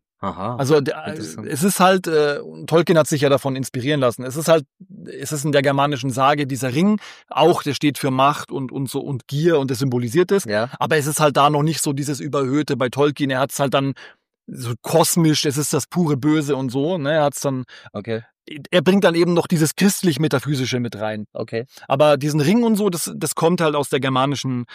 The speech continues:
Speaker 2: Sage. Und beim Drachen
Speaker 1: Auch das ist ja nicht so negativ behaftet wie jetzt hier.
Speaker 2: Ja, sch-, äh, jein. Also er ist so das Symbol der Macht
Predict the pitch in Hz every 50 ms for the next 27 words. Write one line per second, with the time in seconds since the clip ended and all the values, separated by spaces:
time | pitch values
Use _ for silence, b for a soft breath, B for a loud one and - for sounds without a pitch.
0 | B B B B B B - 131 131 131 147 156 156 143 147 151 135 _ _ -
1 | 147 147 147 139 143 135 156 196 - - 247 254 262 269 - _ _ - - 139
2 | 120 - 131 - - 151 147 139 - - 139 143 147 147 139 - 143 - - 127
3 | 113 135 - - - 120 98 110 107 104 104 - - - - 101 101 95 92 92
4 | 95 92 _ _ _ _ _ - - 160 165 160 170 180 180 170 180 214 233 247
5 | 254 269 269 277 269 269 254 - - - - - 226 - 202 196 180 170 - 139
6 | - - - - - _ 175 165 170 160 190 240 269 262 220 151 156 147 160 196
7 | 185 208 226 226 - - 226 220 190 175 190 170 147 - - 202 180 160 143 143
8 | 170 180 214 240 240 240 202 196 165 147 139 139 156 208 226 - - - - -
9 | -